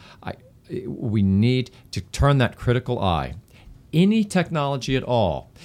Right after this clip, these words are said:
any social media platform, in, in, in, any, in, in, any hardware, any software, we should be asking ourselves, "What effect will this have on the life of our home?"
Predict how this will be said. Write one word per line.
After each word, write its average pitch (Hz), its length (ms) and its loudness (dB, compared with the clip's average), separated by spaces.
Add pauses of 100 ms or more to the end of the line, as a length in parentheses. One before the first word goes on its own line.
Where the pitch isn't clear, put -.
(200)
any 120 160 2
social 101 480 -2
media 85 280 -2
platform, 139 920 -2 (380)
in, 131 320 2
in, 131 80 2 (100)
in, 120 200 0
any, 101 360 0
in, 107 220 -4
in, 107 180 0
any 95 160 0
hardware, 139 480 2
any 135 140 0
software, 120 680 -4 (680)
we 117 100 2
should 113 220 -4
be 127 140 0
asking 117 360 -2
ourselves, 104 720 -2 (540)
"What 104 140 -2
effect - 520 -2 (140)
will 107 140 -2
this 82 260 -6
have 123 540 -4 (120)
on 85 160 -2
the 80 80 -2
life 87 540 -2 (180)
of 104 180 -2
our 92 200 0
home?" 80 420 -2